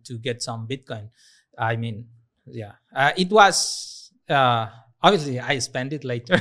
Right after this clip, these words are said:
<laughs> so hard time it used to come, and anyway you need to. But yes, uh, I remember that it was like nine hundred, so, something like that,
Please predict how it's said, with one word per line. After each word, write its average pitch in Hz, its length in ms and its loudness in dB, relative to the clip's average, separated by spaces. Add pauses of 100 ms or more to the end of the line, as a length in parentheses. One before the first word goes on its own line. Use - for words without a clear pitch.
<laughs> 208 100 -6
so 156 220 4
hard 165 720 4
time 160 320 4
it 156 80 0
used 175 360 0
to 160 80 -2
come, 175 380 6
and 151 280 -4
anyway 165 540 2
you 160 100 -2
need 151 240 -6
to. 131 220 -4 (540)
But 135 260 2
yes, 147 440 2
uh, 117 220 -4 (200)
I 151 80 6
remember 170 440 2
that 127 220 -2
it 147 180 -6
was 139 300 2
like 117 300 -4
nine 131 400 -4
hundred, 139 500 -6
so, 143 220 -10
something 139 400 -8
like 120 240 -4
that, 160 360 4